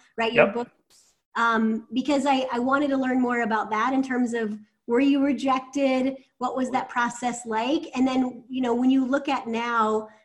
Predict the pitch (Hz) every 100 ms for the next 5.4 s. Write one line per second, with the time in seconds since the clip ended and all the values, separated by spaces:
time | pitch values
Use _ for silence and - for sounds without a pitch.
0 | _ 214 240 240 - 208 233 269 - 262
1 | 240 226 208 214 226 226 226 202 208 -
2 | 330 339 254 - - _ 247 247 240 240
3 | 233 262 262 262 247 220 233 226 220 220
4 | 226 226 - 208 175 - - _ _ _
5 | _ _ 135 139